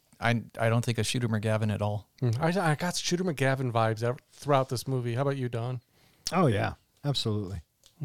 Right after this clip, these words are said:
Speaker 1: Any comments on the cast? Did anybody sway you in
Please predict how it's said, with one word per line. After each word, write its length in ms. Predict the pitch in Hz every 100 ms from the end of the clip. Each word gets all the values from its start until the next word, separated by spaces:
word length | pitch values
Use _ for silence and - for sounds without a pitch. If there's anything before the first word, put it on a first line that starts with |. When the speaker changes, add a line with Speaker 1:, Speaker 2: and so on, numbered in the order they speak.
| 113 _ _ -
Speaker 1:
Any 140 | 143 135
comments 460 | 135 139 147 - -
on 440 | 135 127 127 127 -
the 440 | 127 120 113 110
cast? 540 | - - 131 135 - - _ _ _ _ -
Did 80 |
anybody 300 | 127 120 123
sway 280 | 120 - 131
you 240 | 123 123 123
in 260 | 123 120